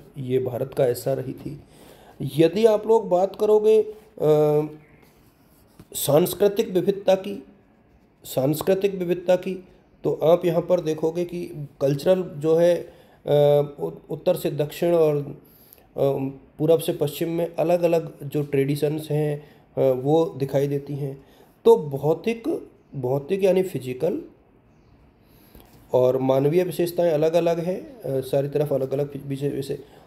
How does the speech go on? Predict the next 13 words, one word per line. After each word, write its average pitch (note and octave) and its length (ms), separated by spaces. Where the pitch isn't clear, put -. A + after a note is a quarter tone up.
मानवीय C#3 680
और D#3 140
सांस्कृतिक E3 600
जो F3 100
विशेषताएं C#3 440
हैं, D3 80
वो D3+ 60
बहुत C#3 320
ज़्यादा, B2+ 320
अ, D3 240
diversify C3+ 760
होती B2 260
है। D#4+ 140